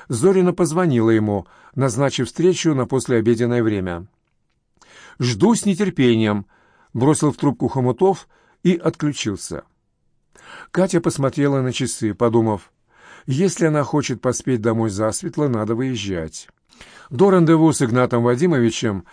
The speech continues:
нужно было вызвать мастера из автосервиса и пристроить многострадальную жулечку. Девушка встала с дивана и направилась к тумбочке, в недрах которой находили свой приют всевозможные визитные карточки,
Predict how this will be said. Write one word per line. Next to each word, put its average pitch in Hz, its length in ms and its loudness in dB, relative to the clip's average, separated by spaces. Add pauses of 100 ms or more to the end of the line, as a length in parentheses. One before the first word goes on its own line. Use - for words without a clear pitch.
(580)
нужно 165 320 2
было 156 220 4
вызвать 139 400 0
мастера 139 560 0
из 113 100 -2
автосервиса 120 1000 0
и 160 180 0
пристроить 156 880 -2 (220)
многострадальную 123 840 0
жулечку. 101 680 -4 (1160)
Девушка 180 340 2
встала 131 340 2
с 113 40 -2
дивана 156 420 0
и 135 160 -4
направилась 135 560 -2
к - 60 -16
тумбочке, 107 680 -2 (380)
в 123 100 0
недрах 135 320 0
которой 135 420 0
находили 113 440 -2
свой 117 300 0
приют 117 440 0
всевозможные 123 680 -2
визитные 117 460 -2
карточки, 92 800 -6